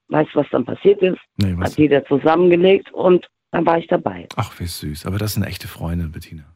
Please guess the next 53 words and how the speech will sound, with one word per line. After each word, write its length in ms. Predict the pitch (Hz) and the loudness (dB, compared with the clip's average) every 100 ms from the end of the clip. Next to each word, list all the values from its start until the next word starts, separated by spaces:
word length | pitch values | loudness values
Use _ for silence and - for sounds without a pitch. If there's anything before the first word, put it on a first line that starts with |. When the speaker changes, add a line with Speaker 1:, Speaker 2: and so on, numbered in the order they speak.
| _ _ _ _ _ _ _ | _ _ _ _ _ _ _
Speaker 1:
Ja, 160 | 123 143 | 0 2
Speaker 2:
Das 160 | 110 | 2
Speaker 1:
ganz 180 | - 101 | 2 2
Speaker 2:
sind 140 | 98 104 | 2 0
wirklich, 200 | - 95 | 0 -2
Speaker 1:
genau. 140 | 98 - | -4 -8
Speaker 2:
das 160 | 104 | -6
sind 120 | 104 | -4
wirklich 220 | 95 95 95 | -4 -2 0
Speaker 1:
Und, 120 | 208 | 2
Speaker 2:
tolle 100 | - | 2
Speaker 1:
und 120 | 190 | 4
das 100 | 220 | 4
Speaker 2:
Freunde. 180 | - 147 | 4 0
Speaker 1:
ist 60 | 220 208 | 0 2
das, 160 | 214 - | 2 2
was 180 | 185 180 | -2 0
ich 120 | 180 - | -2 2
in 80 | 180 | 4
der 160 | 165 | 4
heutigen 500 | 180 226 226 - 185 | 4 4 2 0 0
Zeit 280 | - 175 180 - | 2 0 2 2
sehr 160 | 175 175 | 2 4
vermisse. 580 | 165 170 156 - - _ _ - | 4 4 4 0 -14 _ _ -6
Speaker 2:
Hm. 200 | 98 80 | -4 0
Speaker 1:
Weil 120 | 147 160 | 0 4
jeder, 360 | 208 208 196 - - - | 4 6 4 0 -12 -2
ich 120 | 202 - | -2 2
verstehe, 440 | 185 - 220 240 | 0 4 4 4
dass 180 | 185 160 | 2 0
jeder 300 | 180 170 165 | 2 4 6
nur 120 | 165 | 6
noch 200 | 170 160 | 6 4
auf 160 | - 160 - | 2 -4 0
seinen 400 | 156 160 170 165 | 2 4 4 4
Punkt 260 | 185 196 - | 4 2 4
guckt, 280 | 226 - _ | 2 2 _
weil 320 | - 165 170 165 | 2 4 4 4
alles 340 | 165 165 165 | 2 0 -2
ist 180 | - - | -4 2
ja 260 | 165 156 147 | 4 4 4
ein 140 | 175 | 4
bisschen 260 | 170 - 165 | 2 0 0
anders 300 | 190 202 180 | 2 0 0
geworden 420 | - 143 131 131 120 | 0 2 2 2 2
seit 160 | 123 | 0
den 160 | 120 - | 0 -2
achtzigern. 560 | - - 82 76 73 - | -6 -8 -10 -8 -10 -2
Aber 340 | - 123 117 110 | 0 2 0 -2
Speaker 2:
Mhm. 40 | _ - - _ _ _ - | _ -20 -20 _ _ _ -2
Speaker 1:
ganz 200 | 190 185 | 0 2
schön 160 | 165 107 | 0 0
anders. 320 | 107 123 107 | 0 0 -2